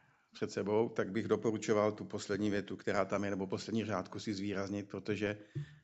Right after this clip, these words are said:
je to velice potřebné a můžeme se k tomu v životě často vracet.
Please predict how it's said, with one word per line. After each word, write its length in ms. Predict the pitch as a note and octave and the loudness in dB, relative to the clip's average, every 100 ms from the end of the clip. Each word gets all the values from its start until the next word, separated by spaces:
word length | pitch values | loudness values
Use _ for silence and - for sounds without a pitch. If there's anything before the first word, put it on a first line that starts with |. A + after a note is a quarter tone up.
| _ _ | _ _
je 120 | G2 | -6
to 440 | G2 A2 G#2+ G#2+ - _ _ _ | 0 2 2 0 -14 _ _ _
velice 300 | - G#2 A2 | -4 -4 0
potřebné 640 | C#3 B2 - D3 G#2+ F2 - - _ _ _ _ _ | 0 0 2 2 2 -2 -14 -20 _ _ _ _ _
a 340 | - G2 F#2+ F2+ | 2 4 2 0
můžeme 300 | G2+ G#2 A#2 | -4 0 0
se 120 | A2 | 2
k 60 | A2 | -2
tomu 200 | A#2 A2 | 0 -2
v 40 | |
životě 440 | G2+ G#2 G2+ G#2+ A#2+ | 0 -2 0 -2 -4
často 340 | - G2+ - | -6 -6 0
vracet. 500 | A#2 A#2+ - F#2 - | 2 2 -2 -10 -12